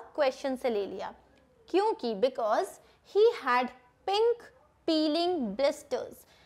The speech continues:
So answer is only this much कि उसके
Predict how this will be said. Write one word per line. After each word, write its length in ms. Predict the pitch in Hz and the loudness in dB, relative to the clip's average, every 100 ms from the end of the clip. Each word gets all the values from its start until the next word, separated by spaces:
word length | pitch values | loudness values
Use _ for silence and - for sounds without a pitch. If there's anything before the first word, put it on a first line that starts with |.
| _ | _
So 100 | - 208 240 | -2 0 0
answer 340 | 269 285 392 427 | 0 -2 -2 -2
is 160 | 415 - | -2 -2
only 480 | 254 269 285 370 370 | -2 -2 -2 -2 0
this 260 | 269 269 240 220 | 0 -2 -8 -6
much 340 | 233 349 - | -6 -8 -6
कि 140 | 339 | -4
उसके 500 | 359 - 277 - 359 | -4 -4 -8 -8 -6